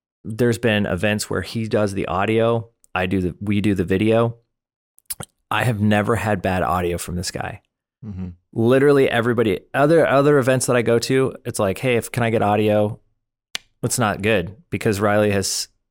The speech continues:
Speaker 1: set the standard so high in my mind that
Speaker 2: Right.
Speaker 1: anybody who
Speaker 2: Right.
Speaker 1: doesn't meet that
Speaker 2: Yeah.
Speaker 1: is annoying.
Speaker 2: Mm-hmm.
Speaker 1: And there's a few people that I, I, to,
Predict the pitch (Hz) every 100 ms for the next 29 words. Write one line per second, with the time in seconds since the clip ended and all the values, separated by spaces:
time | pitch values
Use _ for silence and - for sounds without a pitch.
0 | _ _ _ _ - - - 113 - 104
1 | - 110 101 90 - 92 98 95 87 95
2 | 98 107 107 92 90 90 90 98 101 107
3 | 110 104 101 104 101 104 98 98 101 98
4 | 107 113 - _ 87 73 87 _ _ _
5 | _ 113 101 101 92 82 69 - - -
6 | 90 92 92 113 95 95 - 151 208 175
7 | - 151 131 - 104 101 95 73 - 110
8 | - - 127 101